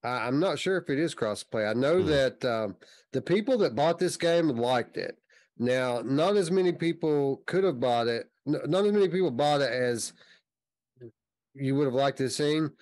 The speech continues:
Speaker 1: Uh, it did launch with a fairly steep thirty dollar price tag, if
Speaker 2: Ooh.
Speaker 1: I'm not mistaken.
Speaker 2: Oh, God,
Speaker 1: Which
Speaker 2: dude.
Speaker 1: kind of, uh,
Speaker 2: <laughs>
Speaker 1: a-, again, thirty, thirty dollars, it's weird for us to say, "Oh, God,"
Speaker 2: <laughs>
Speaker 1: like it's a bunch of money.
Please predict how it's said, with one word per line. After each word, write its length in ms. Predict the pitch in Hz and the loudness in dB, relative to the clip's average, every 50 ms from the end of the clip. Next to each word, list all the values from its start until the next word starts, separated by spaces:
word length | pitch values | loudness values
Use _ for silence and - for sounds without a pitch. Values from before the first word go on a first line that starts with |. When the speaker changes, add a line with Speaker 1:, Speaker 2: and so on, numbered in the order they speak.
| - - _ _ - | -20 -20 _ _ -6
Speaker 1:
Uh, 200 | 117 113 117 120 | -4 -4 -2 -2
it 100 | 127 127 | -2 -2
did 220 | 113 147 165 170 139 | -2 -2 0 0 0
launch 360 | 139 139 139 139 139 - - | 0 0 0 0 -2 -2 -2
with 180 | 127 127 123 127 | -4 -2 -2 -2
a 100 | 120 110 | -4 -2
fairly 320 | - 139 127 127 123 117 | -2 -2 -2 0 0 -2
steep 380 | 113 - - - 135 117 - - | -2 -4 -4 -6 -6 -6 -4 -4
thirty 220 | 135 123 117 117 | -2 -2 0 0
dollar 180 | 113 113 110 107 | 0 0 -2 -2
price 340 | - - 120 117 113 107 | -4 -4 -4 -4 -4 -4
tag, 280 | - - 107 98 - 82 | -6 -4 -2 -2 -2 -2
if 100 | 95 - | -4 -4
Speaker 2:
Ooh. 60 | 104 | -4
Speaker 1:
I'm 100 | 95 101 | -4 -2
not 160 | 98 95 90 | -2 -4 -4
mistaken. 500 | 92 92 - - - 98 95 - - 95 | -6 -10 -8 -6 -6 -6 -4 -6 -6 -8
Speaker 2:
Oh, 160 | 90 110 92 76 - - | -6 -6 -8 -10 -8 -6
God, 280 | 71 76 98 123 107 | -4 -4 -2 -2 -4
Speaker 1:
Which 140 | 76 67 65 | -6 -6 -8
Speaker 2:
dude. 100 | - 65 | -8 -6
Speaker 1:
kind 220 | - 107 104 107 | -4 -2 -2 -2
of, 200 | 104 101 95 90 | -2 -2 -2 -2
uh, 280 | 98 98 95 95 90 90 - _ - - _ | -2 -2 -2 -4 -4 -8 -12 _ -20 -20 _
Speaker 2:
<laughs> 300 | _ _ - - - - | _ _ -20 -20 -10 -6
Speaker 1:
a-, 160 | - 143 - | -4 -2 -2
again, 340 | 165 180 190 247 233 180 156 147 | -2 0 2 4 4 4 2 2
thirty, 380 | 202 208 202 180 170 131 - | 2 2 2 2 0 0 -4
thirty 300 | - - 190 196 208 208 | -4 -2 0 2 2 2
dollars, 380 | 165 175 175 185 180 160 151 135 | 2 4 4 4 4 4 2 2
it's 280 | 156 135 156 135 - - | 0 -2 -2 -4 -4 -2
weird 260 | 135 156 180 180 175 | 0 0 0 0 0
for 100 | - 139 | -2 -4
us 120 | 131 - | -4 -2
to 100 | - 269 | -2 -4
say, 180 | 240 - 135 - | -2 0 2 2
"Oh, 100 | 143 170 | 2 2
God," 340 | 160 127 143 147 151 143 120 | 2 0 0 0 0 0 -2
Speaker 2:
<laughs> 20 | 107 | -2
Speaker 1:
like 180 | 113 113 - | -4 -6 -6
it's 140 | 123 110 - | -6 -6 -6
a 40 | 113 | -4
bunch 240 | 107 131 135 120 - | -2 -2 -2 -2 -2
of 80 | 117 | -2
money. 380 | 117 127 135 135 127 113 107 | -2 0 0 0 0 -2 -2